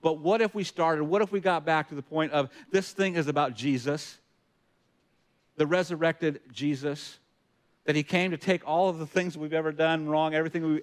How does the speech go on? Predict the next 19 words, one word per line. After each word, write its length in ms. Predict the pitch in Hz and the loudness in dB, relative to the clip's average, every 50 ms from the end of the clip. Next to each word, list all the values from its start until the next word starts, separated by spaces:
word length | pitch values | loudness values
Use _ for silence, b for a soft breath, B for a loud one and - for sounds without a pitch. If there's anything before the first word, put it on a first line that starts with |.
| - - | -2 0
ever 220 | 151 165 151 147 | 0 0 0 0
will 280 | 139 135 151 170 180 180 | -2 0 2 2 2 2
do 180 | 160 175 170 156 | 2 0 0 0
wrong, 400 | 147 151 147 143 139 139 139 139 - _ _ b b b b b b b b b b b b b b _ _ - | 2 2 2 2 2 0 -4 -8 -16 _ _ b b b b b b b b b b b b b b _ _ -6
and 200 | 135 135 139 139 - _ _ | -4 -4 -4 -6 -8 _ _
paid 320 | - - 143 165 175 165 151 | -10 -6 -2 -2 -2 0 -2
the 80 | 147 | -4
penalty 420 | - - - 156 147 147 143 131 120 | -8 -8 -12 -8 -6 -6 -6 -6 -8
for 140 | 113 123 | -10 -12
them. 320 | 113 113 120 113 104 101 104 - _ _ _ _ _ _ _ _ _ _ _ _ _ | -12 -10 -10 -10 -12 -14 -16 -20 _ _ _ _ _ _ _ _ _ _ _ _ _
This 180 | - 131 120 123 | -10 -10 -8 -4
resurrected 520 | 131 143 147 139 143 147 139 139 135 117 | -4 -4 -4 -2 -2 -4 -2 -2 -6 -6
Jesus 360 | 117 135 139 135 127 123 120 - _ | -2 -2 -2 -2 -2 -8 -14 -12 _
is 260 | - 147 156 160 160 156 | -2 -2 -2 -2 -2 -6
the 80 | 160 | -8
foundation 800 | 156 160 147 143 131 113 127 120 117 113 - - 101 90 85 82 _ _ _ _ _ _ _ _ _ _ _ _ _ _ _ _ | -6 -6 -6 -6 -6 -6 -6 -6 -6 -8 -10 -12 -14 -16 -16 -20 _ _ _ _ _ _ _ _ _ _ _ _ _ _ _ _
of 200 | 113 113 107 113 | -14 -14 -12 -12
our 140 | 110 107 101 | -12 -12 -12
faith. 340 | - - 98 90 78 76 | -14 -12 -12 -12 -12 -14